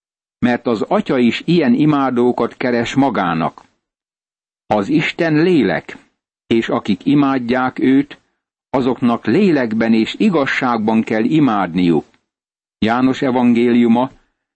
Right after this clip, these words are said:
negyedik rész, huszonharmadik és huszonnegyedik vers.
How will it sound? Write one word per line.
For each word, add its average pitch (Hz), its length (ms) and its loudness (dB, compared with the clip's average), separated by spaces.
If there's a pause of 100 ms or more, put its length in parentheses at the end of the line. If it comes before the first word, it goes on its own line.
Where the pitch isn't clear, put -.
(200)
negyedik 120 500 0
rész, 127 460 0 (440)
huszonharmadik 127 1040 -2
és 131 300 0
huszonnegyedik 104 840 0
vers. 78 380 -6